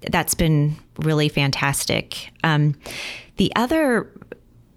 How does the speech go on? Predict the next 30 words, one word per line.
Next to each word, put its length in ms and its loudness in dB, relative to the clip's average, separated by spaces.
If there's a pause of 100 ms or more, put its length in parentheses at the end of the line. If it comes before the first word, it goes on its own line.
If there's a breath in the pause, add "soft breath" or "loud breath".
(440)
I 100 2
think, 220 0
important 840 2
part 280 0
of 260 0
our 200 2
program 540 2
that 140 0
we 140 2
do 240 2
that 140 0
we've 220 0
gotten 580 2
a 80 0
lot 240 2
of, 360 0
um, 360 0 (180)
good 160 0
feedback 440 -2
on 180 2
is 120 0
our 120 0
family 340 2
shadowing 540 2
program. 640 2 (600 loud breath)
And 460 4
so 500 2 (180)
our 180 2
family 560 2
advocate, 960 -2